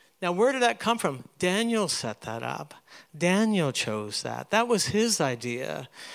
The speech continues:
No one's gonna make you fast. God's not gonna make you fast. There's no books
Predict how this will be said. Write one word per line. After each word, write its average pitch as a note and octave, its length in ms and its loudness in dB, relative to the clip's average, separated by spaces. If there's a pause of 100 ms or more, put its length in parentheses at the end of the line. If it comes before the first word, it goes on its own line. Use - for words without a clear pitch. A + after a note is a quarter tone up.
(180)
No G3 220 4
one's B3 260 4
gonna E3 200 2
make E3 360 0
you F#3+ 80 2
fast. F3 640 -2 (460)
God's A#3 420 2
not D3 160 0
gonna C3 180 -4
make A#2+ 300 -4
you A#2+ 80 -8
fast. A2+ 680 -8
There's F#3+ 200 0
no A#3 160 4
books A#3 420 4